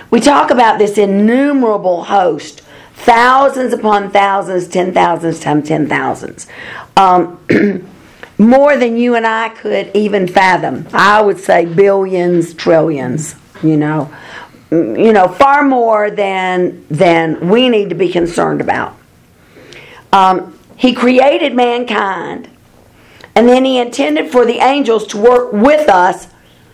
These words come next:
for mankind to fulfill God's plans and purposes in the earth. That was the whole point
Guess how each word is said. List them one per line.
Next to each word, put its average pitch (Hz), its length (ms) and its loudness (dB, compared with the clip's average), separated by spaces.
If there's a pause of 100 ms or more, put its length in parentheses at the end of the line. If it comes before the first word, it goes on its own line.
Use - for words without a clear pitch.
(120)
for 320 380 2
mankind 196 960 -2 (460)
to 269 180 2
fulfill 254 680 2
God's 214 360 2
plans 214 400 -4
and 208 100 -8
purposes 196 480 -4
in 196 160 0
the 226 140 2
earth. 269 360 0 (280)
That 247 200 4
was 220 120 0
the 214 80 4
whole 262 480 -2
point 233 600 -4